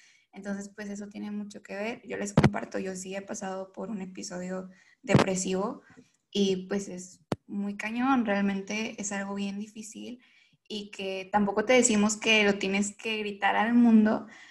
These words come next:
pero bien importante que puedas tener personas cercanas con quienes puedas hablarlo, personas profesionales con quien puedas tratarlo y también el saber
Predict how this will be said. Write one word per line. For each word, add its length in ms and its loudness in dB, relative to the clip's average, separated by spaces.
pero 220 6
bien 200 8
importante 760 4
que 100 -8
puedas 480 -6
tener 380 -8
personas 800 -10
cercanas 800 4
con 220 2
quienes 260 -4
puedas 360 0
hablarlo, 720 -2
personas 540 -8
profesionales 1040 0
con 160 -4
quien 220 -4
puedas 320 0
tratarlo 680 0
y 180 -2
también 800 4
el 180 4
saber 640 -2